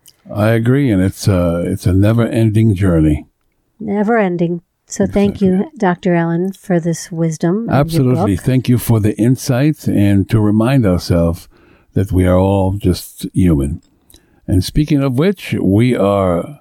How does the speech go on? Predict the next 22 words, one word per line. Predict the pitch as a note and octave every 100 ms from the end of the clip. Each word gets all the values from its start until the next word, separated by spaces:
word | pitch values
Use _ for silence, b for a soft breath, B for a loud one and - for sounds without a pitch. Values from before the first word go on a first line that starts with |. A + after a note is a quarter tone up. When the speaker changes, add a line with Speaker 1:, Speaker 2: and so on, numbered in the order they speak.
| _ _ -
Speaker 1:
uh, | E2+ D#2+ D2+ D#2+ -
on | F2 G2 G2
our | E2+ E2
ninetieth | D2+ D#2 F2+ C3 F#3+ - F3+ D#3+ G2+
episode | - A#2 - F2+ F2+ D#2
here, | D#2 D#2+ F2+ B2 b b b b
and | -
we | F2
wanna | F#2+ G2+ F2+
thank | - C3 -
all | - B2+ C#3
of | F#2+
you | F#2+ F#2 F#2
for | - F#2
getting | G2 A#2+ A#2 F#2
us | F2 - - - _
to | - F#2+
this | G#2 A#2+ - - -
magic | F#2 F2+ G2+ A#2 B2+ A#2+
number | B2+ C3+ E2+
of | E2 -
ninety. | E2 E2+ G2 C3+ G#2 D#2 F2